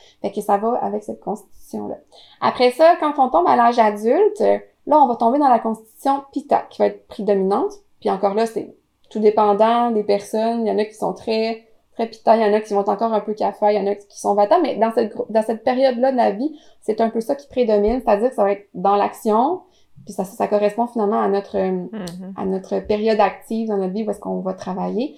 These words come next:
Speaker 1: Donc, ça va être une période où est-ce qu'on est dans l'action, où est-ce qu'au niveau de notre tête aussi, il y a plein de choses qui se passent, il faut qu'on soit alerte et tout ça. Euh, fait que ça, ça va être la période Pitta. Et le, à partir de la cinquante, soixantaine, on va tomber dans ce qu'on appelle la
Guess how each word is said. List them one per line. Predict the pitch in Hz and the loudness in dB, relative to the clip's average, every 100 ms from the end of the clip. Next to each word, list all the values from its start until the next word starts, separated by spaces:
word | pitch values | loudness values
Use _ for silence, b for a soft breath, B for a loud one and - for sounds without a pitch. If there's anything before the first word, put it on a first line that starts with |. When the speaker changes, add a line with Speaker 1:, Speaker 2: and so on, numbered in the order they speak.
| B B B | B B B
Speaker 1:
Donc, | 208 208 214 208 | 2 4 2 0
ça | 202 | 0
va | 208 | 0
être | |
une | 208 | 0
période | 202 220 | 0 -2
où | |
est-ce | 220 | -2
qu'on | 214 | -2
est | 202 | 0
dans | 196 | 0
l'action, | 190 185 - 269 262 | 0 -2 -4 -4 -2
où | 247 | -2
est-ce | 208 | -2
qu'au | - 202 196 | 0 0 2
niveau | 208 202 220 214 | 0 2 2 2
de | |
notre | 202 190 190 196 196 185 | 2 2 -2 -6 -4 -4
tête | 240 233 220 | -2 -2 -4
aussi, | 196 220 | -10 -6
il | |
y | |
a | 196 | -4
plein | 147 | -6
de | - | -4
choses | 175 208 | -4 -4
qui | 220 | -8
se | 220 | -4
passent, | - 254 254 | 2 2 0
il | 214 | -6
faut | |
qu'on | 208 190 | -4 -4
soit | 196 208 196 | 0 -2 4
alerte | 190 202 247 262 - | 4 6 4 2 -2
et | 190 | -6
tout | - | -8
ça. | - - 240 240 B B B | -6 -2 -2 -2 B B B
Euh, | 196 190 185 185 185 185 185 180 - | 2 4 4 0 -2 -4 -4 -8 -12
fait | 208 | -10
que | |
ça, | 240 | -6
ça | 247 | -2
va | 202 214 | 0 0
être | - 190 | -4 -6
la | 202 | -6
période | 196 190 208 196 - _ - | -6 -6 -6 -8 -16 _ -12
Pitta. | 208 - 190 - b b - | -12 -8 -10 -10 b b -2
Et | 240 277 294 - _ - | 0 2 0 -8 _ -10
le, | - 208 208 202 | 0 4 4 4
à | |
partir | 226 226 294 | 2 0 -2
de | 269 233 240 - - - | 0 0 -2 -4 -12 -8
la | 220 | -6
cinquante, | 220 240 240 247 | -4 -4 -2 -4
soixantaine, | 247 233 214 190 233 269 | -2 -4 -2 -2 -2 -2
on | 226 | 0
va | 202 | -2
tomber | 202 196 220 | -2 -2 -2
dans | 233 220 | -2 -6
ce | 220 | -6
qu'on | 202 | -6
appelle | 190 220 240 - | -4 -4 -6 -6
la | 220 208 190 214 | -2 0 0 -4